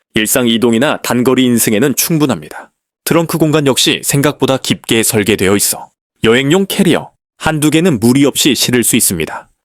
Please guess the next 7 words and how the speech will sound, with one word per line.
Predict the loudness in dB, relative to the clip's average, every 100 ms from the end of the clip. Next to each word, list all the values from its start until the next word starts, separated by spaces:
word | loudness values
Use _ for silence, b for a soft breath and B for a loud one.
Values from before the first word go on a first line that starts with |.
| _
실용성과 | -2 0 2 0 0 -2 -2
감성을 | -2 0 0 0
동시에 | 0 0 0 -2 -6 _ _ _ -6
갖춘 | -4 -2 -2 0
실내 | 0 2 2
구성이라는 | 2 -2 0 0 -2 -2
점에서 | -2 0 -2 -4